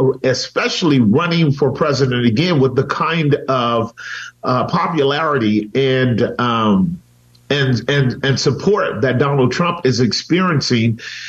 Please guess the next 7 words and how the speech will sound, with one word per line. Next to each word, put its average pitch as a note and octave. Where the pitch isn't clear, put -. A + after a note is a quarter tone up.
uh, C3+
has E3+
he D#3
been C#3+
eviscerated C#3
and C#3
pursued D#3